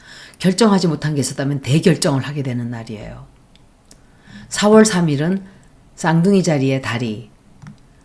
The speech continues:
물고기 자리의 금성과 구십 도 각도예요.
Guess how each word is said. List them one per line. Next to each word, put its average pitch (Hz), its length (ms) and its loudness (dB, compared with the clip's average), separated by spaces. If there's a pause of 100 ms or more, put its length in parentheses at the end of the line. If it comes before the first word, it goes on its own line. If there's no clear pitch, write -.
(320)
물고기 190 480 4
자리의 139 460 0
금성과 180 680 0
구십 - 220 -8
도 151 100 -6
각도예요. 107 720 -12